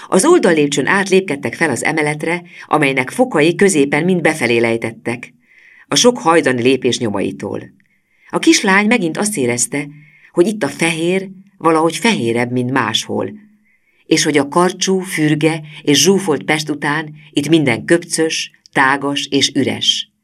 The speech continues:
A folyosókon semmi dísz, csak némi virág,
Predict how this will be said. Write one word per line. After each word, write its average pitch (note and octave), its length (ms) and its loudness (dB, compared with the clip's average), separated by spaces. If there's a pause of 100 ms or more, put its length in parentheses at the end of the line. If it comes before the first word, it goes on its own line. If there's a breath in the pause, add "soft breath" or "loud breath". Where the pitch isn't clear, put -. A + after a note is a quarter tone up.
(300 loud breath)
A - 80 -2
folyosókon D#3 600 2
semmi A#2+ 380 0
dísz, F3 460 -2 (200 soft breath)
csak D3 160 -4
némi C#3 320 4
virág, D3+ 480 0